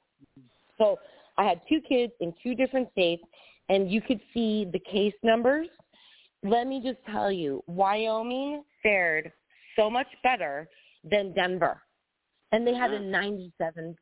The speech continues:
Speaker 1: compliance rate, ninety-seven percent compliance rate. And
Speaker 2: Yeah.
Speaker 1: it was like, it was ridiculous. And I, I mean, at that point, you've got your own data. And,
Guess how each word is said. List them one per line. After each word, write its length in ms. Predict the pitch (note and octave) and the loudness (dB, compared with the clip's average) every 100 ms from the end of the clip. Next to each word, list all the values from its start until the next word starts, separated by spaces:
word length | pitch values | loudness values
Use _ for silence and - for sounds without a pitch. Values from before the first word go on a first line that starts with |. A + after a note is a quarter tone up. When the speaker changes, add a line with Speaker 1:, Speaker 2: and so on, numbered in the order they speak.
| _ - | _ -8
Speaker 1:
compliance 600 | F3 - E3+ D#3 C3 - | -8 -8 -6 -6 -6 -8
rate, 220 | - - - | -8 -8 -2
ninety-seven 1000 | F3 F#3+ G3+ F#3+ - - D#3 - F3 E3 | 2 2 2 0 0 -2 -6 0 0 0
percent 360 | D#3+ D#3+ D#3 - | -4 -6 -8 -8
compliance 400 | D#3 D3+ C3 - | -10 -6 -6 -8
rate. 120 | A1 - _ _ _ _ _ _ _ _ _ _ A#3+ | -12 -12 _ _ _ _ _ _ _ _ _ _ 0
And 100 | G#3+ | 2
Speaker 2:
Yeah. 200 | G3+ A3+ | 2 2
Speaker 1:
it 20 | |
was 140 | B3+ F#3+ | 0 0
like, 360 | A3 G3+ F#3+ - _ _ _ _ | 0 0 -2 -10 _ _ _ _
it 100 | B3 | -4
was 140 | D4+ B3 | -4 -8
ridiculous. 640 | B3+ A3+ E4+ F#4 A#4+ G3+ - _ | -10 -6 -6 -2 -2 -4 -6 _
And 100 | B3 | -4
I, 120 | B3+ G#3+ | -2 -2
I 80 | |
mean, 180 | B3+ A3+ | -4 -4
at 140 | A#3 F4 | -2 -2
that 160 | A4 - | -2 -4
point, 260 | D4+ B3 - - _ | -6 -6 -8 -16 _
you've 240 | A#3+ G4+ | -4 -2
got 200 | G4+ F#4 | 0 0
your 220 | E4 D4 C#4+ | 0 -2 0
own 460 | D4 C#4+ C#4 A#3+ A#3+ | 0 0 -4 -4 -4
data. 460 | B3+ G#4 F4+ B2 - _ _ _ _ _ _ _ _ - | -2 0 0 -2 -6 _ _ _ _ _ _ _ _ 0
And, 320 | C4+ C4+ | 2 0